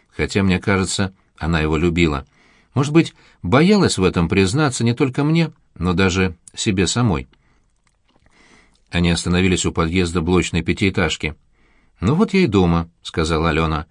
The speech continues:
"Надеюсь, что скоро уже переедем отсюда". "Слава богу! Ой,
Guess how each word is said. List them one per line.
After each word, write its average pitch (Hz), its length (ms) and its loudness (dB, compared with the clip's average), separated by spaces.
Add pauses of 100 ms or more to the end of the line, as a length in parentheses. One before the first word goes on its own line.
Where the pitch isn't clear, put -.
(600)
"Надеюсь, 175 520 2 (640)
что - 240 -2
скоро 185 260 2
уже 170 200 2
переедем 151 500 2
отсюда". 76 480 -2 (360)
"Слава 71 480 -4
богу! 73 420 -4 (320)
Ой, 80 220 0